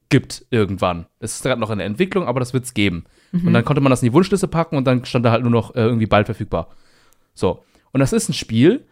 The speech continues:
Speaker 1: das ist eine Mischung aus Survival, also Ark, ähm, Survival-Spiel, wo du draußen rumbauen musst, craften musst und so weiter, also, ne, Sachen machen kannst.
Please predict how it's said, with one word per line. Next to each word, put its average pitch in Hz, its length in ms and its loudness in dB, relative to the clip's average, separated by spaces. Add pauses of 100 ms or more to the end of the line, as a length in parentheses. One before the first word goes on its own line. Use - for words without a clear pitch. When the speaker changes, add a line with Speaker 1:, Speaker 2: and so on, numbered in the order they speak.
(140)
Speaker 1:
das 123 140 -2
ist - 40 -12
eine 135 80 4
Mischung 196 680 0
aus 120 500 0
Survival, 117 400 2
also 117 220 -2
Ark, 120 420 0 (1040)
ähm, 117 500 4
Survival-Spiel, 151 600 2
wo 139 60 4
du 123 60 6
draußen 107 300 -2
rumbauen 135 440 4
musst, 127 180 0
craften 131 360 0
musst 123 200 -2
und 117 60 -6
so 117 100 -4
weiter, 113 280 0
also, 101 240 -6
ne, 170 320 -4
Sachen 156 200 -2
machen 165 180 -2
kannst. 185 340 -2